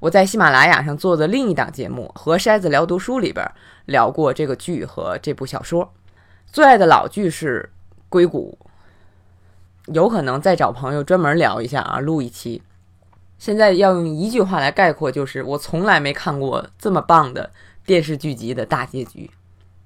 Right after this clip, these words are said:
今年另外看的一个很重要的剧就是《阴阳魔界》，啊，是老剧新作，我之前专门做过一期节目，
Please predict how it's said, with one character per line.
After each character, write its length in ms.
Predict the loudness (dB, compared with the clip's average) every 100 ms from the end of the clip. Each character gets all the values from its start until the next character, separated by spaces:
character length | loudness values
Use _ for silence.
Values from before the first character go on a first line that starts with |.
| _ _ _ _ _ _
今 220 | -10 -6
年 180 | -2 -2
另 80 | 2
外 160 | 4 4
看 240 | 0 -4
的 60 | -2
一 60 |
个 80 | -4
很 160 | -6 -4
重 100 | 0
要 100 | 0
的 140 | -2
剧 220 | -6 -8
就 160 | -6 -8
是 280 | -6 -6 -6
《阴 140 | -6 0
阳 160 | 0
魔 160 | 0 -2
界》， 260 | -2 -4 -4 -20 -20 -20 _ -20
啊， 60 | -14
是 140 | -2
老 200 | 2 2
剧 200 | 2 -4
新 240 | -4 -4 -2
作， 320 | 0 -2 -6 -20 -20 -16
我 80 | -16
之 180 | -10 -8
前 220 | -4 -4
专 180 | 0 0
门 120 | 0
做 180 | 0 0
过 100 | 0
一 60 |
期 180 | -4 -8
节 160 | -8 -8
目， 280 | -8 -12